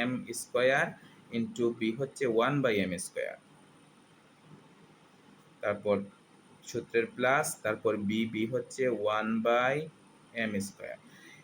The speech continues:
তারপর সূত্রের স্কয়ার, স্কয়ারটি হবে whole square। এ স্কয়ার প্লাস টু এ বি প্লাস বি স্কয়ার equal to টু এর স্কয়ার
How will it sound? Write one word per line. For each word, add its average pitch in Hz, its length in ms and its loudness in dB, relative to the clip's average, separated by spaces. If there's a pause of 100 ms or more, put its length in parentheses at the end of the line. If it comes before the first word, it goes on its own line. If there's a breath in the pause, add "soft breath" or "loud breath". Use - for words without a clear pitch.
(440 loud breath)
তারপর 156 320 4 (460)
সূত্রের 127 400 2 (260)
স্কয়ার, 85 360 2 (280)
স্কয়ারটি 117 380 0
হবে 120 160 0 (100)
whole 113 220 0 (100)
square। - 260 -6 (520 loud breath)
এ - 20 4 (120)
স্কয়ার 175 300 4
প্লাস 170 200 2 (140)
টু 151 100 2 (260)
এ - 20 4 (140)
বি 135 100 0 (180)
প্লাস 107 260 2 (320)
বি 110 120 2 (180)
স্কয়ার - 300 -6 (520 loud breath)
equal 156 260 6 (120)
to 165 80 2 (420)
টু 175 80 2 (100)
এর 160 80 4 (100)
স্কয়ার 151 220 2